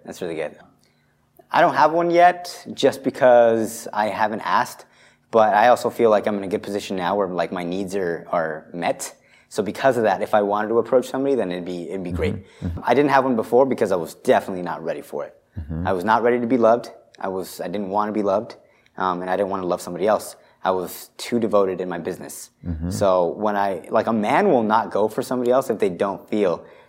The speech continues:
Speaker 1: like, um,
Speaker 2: Mm-hmm.
Speaker 1: like they're ready to give to somebody else.
Speaker 2: Mm-hmm.
Speaker 1: Like, they will not give to their partner if they don't feel fulfilled in their business life or in their personal life. So right now I'm in a good place where I can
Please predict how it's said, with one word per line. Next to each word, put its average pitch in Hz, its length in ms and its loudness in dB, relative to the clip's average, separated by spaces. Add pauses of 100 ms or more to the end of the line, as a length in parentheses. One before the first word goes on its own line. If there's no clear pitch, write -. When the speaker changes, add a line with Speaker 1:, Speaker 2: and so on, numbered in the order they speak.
(140)
Speaker 1:
like, 90 400 0 (340)
um, 92 220 -6
Speaker 2:
Mm-hmm. 92 260 -4 (520)
Speaker 1:
like 98 140 -2
they're 101 140 2 (180)
ready 110 180 0 (120)
to 107 60 -4
give 95 400 -4 (180)
to - 120 -16
somebody 82 260 -6
else. 76 240 -6
Speaker 2:
Mm-hmm. 92 300 -10
Speaker 1:
Like, 117 120 0
they 131 80 6
will 151 160 6
not 127 340 2
give 117 180 0
to 120 120 4
their 101 120 2
partner 156 500 -2
if 120 140 -6
they 117 140 4
don't 113 260 2
feel 117 160 0
fulfilled 104 520 0 (200)
in 104 60 -6
their 101 80 0
business 110 480 -4
life 104 260 0
or 101 40 -2
in 87 100 -8
their 87 80 -6 (140)
personal 90 280 -6
life. 78 300 -8 (560)
So 104 400 4
right 117 180 2
now 147 220 4
I'm 139 120 2
in 117 60 -2
a 113 60 -2
good - 360 -2
place 165 360 2
where 98 520 2
I 113 160 2
can 104 520 -8